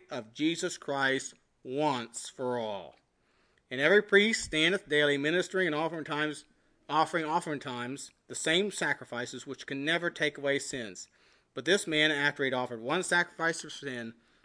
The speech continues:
forever sat down in the right hand of God. From henceforth expecting till his enemies be made his footstool. For by one offering he hath perfected forever them that are sanctified. So, so the writer, whoever he was,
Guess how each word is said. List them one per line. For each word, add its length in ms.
forever 600
sat 300
down 220
in 60
the 60
right 200
hand 160
of 100
God. 360
From 100
henceforth 460
expecting 460
till 120
his 100
enemies 360
be 120
made 180
his 160
footstool. 560
For 100
by 120
one 240
offering 340
he 80
hath 140
perfected 420
forever 380
them 320
that 160
are 160
sanctified. 640
So, 420
so 200
the 100
writer, 480
whoever 320
he 100
was, 540